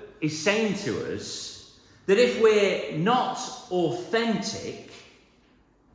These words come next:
then the answer is absolutely no. It is not possible,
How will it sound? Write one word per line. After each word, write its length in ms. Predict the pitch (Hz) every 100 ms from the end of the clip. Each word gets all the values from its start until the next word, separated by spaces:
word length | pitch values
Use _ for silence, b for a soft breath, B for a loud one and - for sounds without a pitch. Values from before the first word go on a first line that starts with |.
| - _ _ _ _ -
then 160 | 135
the 60 | 147
answer 300 | 170 151 143
is 80 | 135
absolutely 1000 | 143 - - 123 117 110 95 95 95 - - - 107
no. 360 | 107 113 85 - - - - - _ _ _ _ _ _ _ _ -
It 180 | 147 202
is 140 | 175
not 480 | 196 277 294 - -
possible, 1040 | 262 208 - 151 - 87 170 214 - -